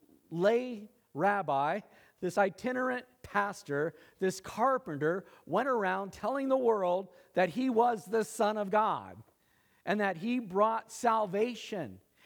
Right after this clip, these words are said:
And for that message, they crucified him, and then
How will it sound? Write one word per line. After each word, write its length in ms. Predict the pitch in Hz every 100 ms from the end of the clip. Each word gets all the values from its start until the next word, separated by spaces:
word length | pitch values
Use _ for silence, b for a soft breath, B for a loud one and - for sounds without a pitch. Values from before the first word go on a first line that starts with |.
| b
And 180 | 202 185
for 240 | 226 254
that 260 | 247 233 185
message, 720 | 208 294 269 202 175 185 165 b b b b
they 180 | 196 208
crucified 1040 | - - - 269 285 - 196 170 156 143 131
him, 380 | 135 139 180 - _ _ _ _ _ _ _ _
and 200 | 170 156
then 360 | 160 165 156